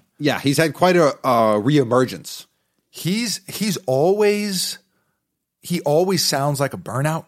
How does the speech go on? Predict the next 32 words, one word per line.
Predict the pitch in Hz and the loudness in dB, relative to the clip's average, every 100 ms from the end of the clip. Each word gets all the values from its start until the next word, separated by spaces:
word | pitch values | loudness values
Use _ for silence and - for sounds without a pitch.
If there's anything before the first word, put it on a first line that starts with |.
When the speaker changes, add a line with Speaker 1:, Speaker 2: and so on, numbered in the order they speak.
| _ | _
Speaker 1:
Yeah. | - 113 95 - _ | -6 -4 -4 -8 _
Speaker 2:
Like, | 123 - | -6 0
always. | 143 131 107 82 - | 2 4 0 -6 -6
Speaker 1:
Yeah, | 120 | -2
yeah. | 104 - - | -2 -4 -10
Speaker 2:
It | - 135 | -4 0
doesn't | 160 175 | 2 2
matter | 156 151 147 | 4 4 4
if | 135 | 2
he's | 117 95 | -4 -8
Neo. | 110 147 175 165 151 143 139 _ _ _ - | -2 0 2 4 4 2 -2 _ _ _ -14
It | 107 | -2
doesn't | 139 131 131 | 0 0 -2
matter | 131 127 127 123 113 - _ _ _ | -2 0 2 0 -2 -8 _ _ _
if | 107 | -12
he's | 123 104 | -12 -8
John | 131 110 95 98 | -4 -4 -4 -2
Wick. | 170 156 - - _ | 0 0 -6 -20 _
Speaker 1:
Whoa. | 101 98 90 80 - _ _ | -4 0 0 -2 -8 _ _
Speaker 2:
He's | - 143 131 | -6 -2 -2
always, | 151 151 175 175 175 160 - _ _ 147 | 2 2 4 2 0 -2 -8 _ _ -6
is | 127 | -2
that | 151 185 | 0 -2
just, | 170 208 190 - | 0 0 -2 -6
is | 143 117 | -6 -2
that | 151 | -2
just | 190 185 | -2 -2
a | 151 | -4
dude | 117 127 151 165 | -2 -2 0 -2
who's, | 120 123 107 - _ _ _ _ | -6 -8 -10 -12 _ _ _ _
you | 135 | -6
know, | 123 117 101 | -2 -2 -4